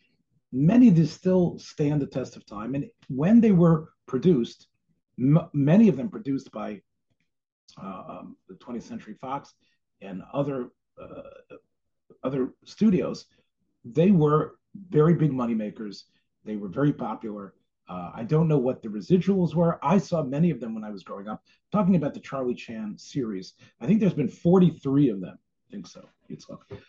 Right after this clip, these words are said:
forty-three Charlie Chan films. And to talk about them in today's environment is almost, uh, you know, uh, uh, it's, it's, it's, it's gonna, it's a tightrope act,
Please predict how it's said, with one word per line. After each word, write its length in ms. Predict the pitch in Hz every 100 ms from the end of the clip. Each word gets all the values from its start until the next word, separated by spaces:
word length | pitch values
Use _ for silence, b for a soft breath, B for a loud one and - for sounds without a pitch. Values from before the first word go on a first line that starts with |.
| B -
forty-three 540 | 208 220 175 - 156
Charlie 340 | 143 139 127 120
Chan 320 | - 95 95 -
films. 360 | - - - _ _ _ _ -
And 360 | 170 165 170 165 - - _ _ -
to 120 | 185
talk 340 | - 269 285
about 340 | 196 127 110 -
them 240 | 110 117 139
in 160 | 127
today's 560 | - 143 170 185 156 101 B B B _ 131
environment 720 | 131 143 202 185 120 110 127
is 100 | 139
almost, 420 | 202 226 165 - _ _ _ -
uh, 260 | 117 117 -
you 100 | 117
know, 120 | 104 110
uh, 220 | - -
uh, 40 | -
it's, 140 | -
it's, 120 | - -
it's, 120 | -
it's 200 | - -
gonna, 180 | 160 -
it's 160 | -
a 100 | - - -
tightrope 440 | 285 - - -
act, 300 | - - _